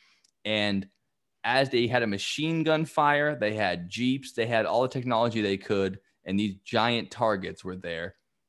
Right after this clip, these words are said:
and they were soaking up bullets like they were the fucking Terminator.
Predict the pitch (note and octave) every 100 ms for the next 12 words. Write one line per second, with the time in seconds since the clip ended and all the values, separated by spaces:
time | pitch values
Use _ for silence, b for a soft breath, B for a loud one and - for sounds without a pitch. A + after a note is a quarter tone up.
0 | - G2+ A2+ G#2 G2 - A#2 A2+ A2 F2+
1 | F#2+ G#2+ G#2 G#2+ G2 G2+ G2 G2 - G#2
2 | F#2+ F2+ F2 F2+ E2+ E2+ E2 E2 E2